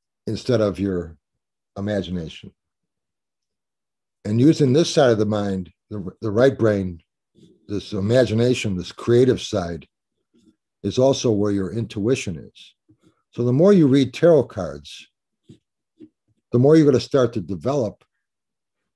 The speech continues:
your intuition as well, because you're using that part of your mind more. So you're developing it. Just like anything else you do, the more you do it, the,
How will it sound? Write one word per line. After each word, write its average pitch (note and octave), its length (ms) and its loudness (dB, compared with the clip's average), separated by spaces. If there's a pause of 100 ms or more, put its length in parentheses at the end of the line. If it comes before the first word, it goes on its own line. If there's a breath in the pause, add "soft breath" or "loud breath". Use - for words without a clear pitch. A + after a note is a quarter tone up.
(720)
your A#2+ 220 -2
intuition G#2+ 560 -4
as - 160 -20
well, G2+ 240 -10
because F#2+ 340 -6
you're G#2 120 -2
using B2+ 380 2
that A2+ 200 -2
part B2 220 0
of F#2+ 120 -4
your F#2+ 120 -6
mind G#2+ 440 -6 (920)
more. G2 360 -8
So - 120 -4
you're G2+ 140 0
developing G#2 640 -4
it. - 200 -20 (1300)
Just B2 200 -2
like B2+ 160 0
anything A#2 340 0
else D3+ 260 2
you G2+ 120 -4
do, F#2 160 -10
the F#2 100 -8
more A2 220 -2
you F#2 100 -4
do B2+ 300 0
it, G2+ 120 -6 (600)
the, F#2+ 180 -6